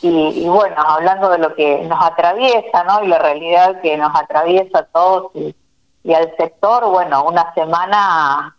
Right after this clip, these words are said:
eh, bueno, eh, la caída en las cotizaciones de los granos, eh, bueno, a ver, la verdad que pegó un sacudón,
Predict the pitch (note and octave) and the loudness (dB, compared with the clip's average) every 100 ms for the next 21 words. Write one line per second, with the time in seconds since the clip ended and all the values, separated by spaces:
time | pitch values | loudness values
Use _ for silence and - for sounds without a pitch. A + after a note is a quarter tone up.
0 | _ D3+ D3 D3+ E3 D3 D3 D3 D#3 D3+ | _ -4 -2 0 0 0 -4 -10 -10 -8
1 | D3+ D3 D3+ D3+ D#3 D#3 E3+ F3 E3+ E3 | -6 -6 -4 -2 0 -2 0 2 4 4
2 | D#3+ - _ _ _ - D#3 D3+ D#3 D3+ | 0 -6 _ _ _ -4 0 0 -2 -4
3 | D#3 D#3 - E3+ E3 D#3+ D3+ D3+ F3 F#3+ | -4 -6 -4 -2 -2 -2 -2 -2 0 0
4 | G#3+ G#3+ G3 D#3+ D3+ - - D#3+ D#3 D3+ | 0 2 2 2 -2 -6 -16 -4 0 0
5 | D3 D3+ D#3 D3 C#3+ - _ D3 D3+ D3+ | 0 0 -2 -2 -10 -20 _ -2 0 0
6 | D3+ D3+ D#3+ D#3+ D#3+ D#3 D#3+ D#3+ D#3 D#3 | 0 2 0 -2 -2 0 0 -2 -8 -14
7 | - D#3 D#3+ E3 E3+ D#3 D3+ | -6 0 2 2 -2 -6 -10